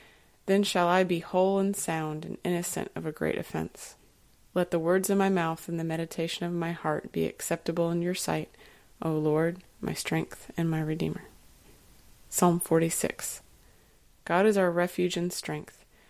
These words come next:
a very present help in trouble. Therefore we will not fear, though the earth be moved,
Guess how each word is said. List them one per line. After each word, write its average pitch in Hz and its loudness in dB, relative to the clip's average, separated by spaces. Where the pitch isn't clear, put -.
a - -4
very 175 4
present 170 -2
help - -6
in 165 0
trouble. 156 -4
Therefore 185 4
we 175 2
will 170 -2
not 160 -2
fear, 151 -2
though 151 -2
the 151 -2
earth 156 -2
be 165 0
moved, 156 -4